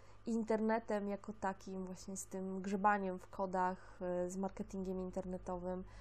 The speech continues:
e, pokładałam swoją przyszłość od wielu, wielu lat, więc, e, mi to nie przeszkadza, mimo tego, że czasami naprawdę bywam zmęczona.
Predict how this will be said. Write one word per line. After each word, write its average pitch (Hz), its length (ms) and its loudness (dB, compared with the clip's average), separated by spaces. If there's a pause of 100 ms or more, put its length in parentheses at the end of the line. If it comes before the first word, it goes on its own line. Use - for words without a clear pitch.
(520)
e, 180 720 0 (100)
pokładałam 185 640 2
swoją 185 440 -2
przyszłość 185 440 -8
od 175 120 -6
wielu, 190 300 4
wielu 180 260 0
lat, 180 260 0
więc, 202 420 -6
e, 196 280 0 (720)
mi 233 80 -4
to 233 100 2
nie 226 140 2
przeszkadza, 214 560 2
mimo 214 340 2
tego, 185 380 -2
że 190 540 -2
czasami 208 420 0
naprawdę 214 440 0
bywam 180 300 -2
zmęczona. 170 520 -6